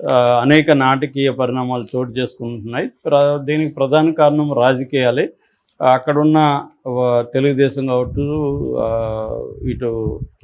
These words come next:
వైసీపీ కావచ్చు, ఇద్దరు కూడా ఈ హత్యను తమ రాజకీయ ప్రయోజనాల కోసం వాడుకుంటున్నారు. ఈ మధ్యలో సునీత ఎంటర్ అయింది. సునీత, ఆ, కూడా దీన్ని, ఆ, ఒకసారి ఏమో జగన్ వైపు ఉంటది, ఒకసారి చంద్రబాబు వైపు ఉంటది.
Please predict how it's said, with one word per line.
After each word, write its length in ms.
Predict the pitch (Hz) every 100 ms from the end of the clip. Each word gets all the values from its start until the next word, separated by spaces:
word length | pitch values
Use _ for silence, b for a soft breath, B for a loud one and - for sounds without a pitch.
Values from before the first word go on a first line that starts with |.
| 113
వైసీపీ 480 | 123 135 139 120 131
కావచ్చు, 340 | 127 123 135
ఇద్దరు 220 | 120 160
కూడా 260 | 160 156 196
ఈ 200 | 165 143
హత్యను 520 | 131 - 151 147 147 _ _ _ _ _ _
తమ 200 | 131 139
రాజకీయ 600 | 143 135 127 143 139 156
ప్రయోజనాల 540 | 143 143 131 131 131 123
కోసం 340 | 123 123 131
వాడుకుంటున్నారు. 580 | 117 120 123 127 147 214
ఈ 60 | 185
మధ్యలో 440 | 151 131 156 160
సునీత 400 | 160 143 151 151
ఎంటర్ 340 | 139 127 127
అయింది. 220 | 127 143 208
సునీత, 720 | - 139 151 151 147 139 139 - _ _ - 131
ఆ, 480 | 123 123 123 123 123 -
కూడా 380 | 135 151 185 180
దీన్ని, 680 | 131 139 135 135 127 120 - - 131
ఆ, 200 | 120 113 -
ఒకసారి 480 | 139 117 110 135 135
ఏమో 200 | 131 131 113
జగన్ 260 | 127 147
వైపు 240 | 147 143 139
ఉంటది, 320 | 139 147 143
ఒకసారి 440 | 117 113 - 117
చంద్రబాబు 600 | 120 120 135 139 143 143
వైపు 220 | 139 139 135
ఉంటది. 340 | 127 131